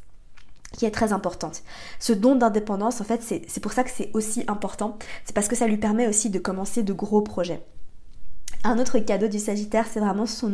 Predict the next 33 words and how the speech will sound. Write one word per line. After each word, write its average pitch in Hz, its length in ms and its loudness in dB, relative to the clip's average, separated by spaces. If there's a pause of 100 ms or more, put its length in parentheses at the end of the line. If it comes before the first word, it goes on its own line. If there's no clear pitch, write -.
ouverture 214 560 4
d'esprit. 185 420 -2 (320)
Il 220 160 4
est 254 240 2
hyper 247 520 4
ouvert 202 380 4
sur 233 200 6
l'être 220 280 2
humain, 190 280 0 (360)
euh, 185 120 0
sur 214 240 0
différentes 214 540 0
cultures. 208 520 0
Il 190 80 0
est 190 100 -2
très 262 180 4
curieux, 220 500 4 (300)
il 208 120 2
adore 196 320 4
la 208 160 4
différence 202 720 0 (420)
et 240 260 4
c'est - 140 2
vraiment 220 300 4
un - 60 2
signe 247 340 0
qui - 160 -2
n'est 180 220 0
absolument 208 600 -4
pas 233 180 -2
dans 190 120 -4
le 196 120 -4
jugement. 185 640 -6